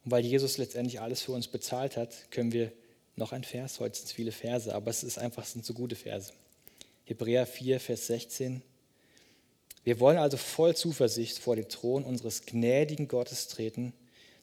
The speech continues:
damit er uns sein Erbarmen schenkt und uns seine Gnade erfahren lässt und wir zur rechten Zeit Hilfe bekommen, die wir brauchen, für alles, was in unserem Leben hier ansteht.“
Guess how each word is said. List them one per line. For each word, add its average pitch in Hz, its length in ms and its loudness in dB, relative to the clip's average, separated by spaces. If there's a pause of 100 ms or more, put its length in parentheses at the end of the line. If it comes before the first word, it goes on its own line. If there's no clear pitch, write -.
damit 123 240 0
er 123 140 0
uns 143 160 -2
sein 123 140 2
Erbarmen 113 420 -4
schenkt 101 560 -8
und - 80 -10
uns 113 160 -4
seine 120 240 0
Gnade 131 480 0
erfahren 127 500 -4
lässt - 380 -6 (400)
und 113 60 -10
wir 110 100 -2
zur - 180 -2
rechten 120 340 0
Zeit 107 320 -4
Hilfe 113 300 -4
bekommen, 110 480 -6 (340)
die 113 100 -6
wir 107 100 -2
brauchen, - 440 -10
für 107 160 -4
alles, 117 320 -4
was 113 180 -8
in 113 60 -8
unserem 107 240 -6
Leben 101 240 -6
hier 101 220 -8 (480)
ansteht.“ - 580 -10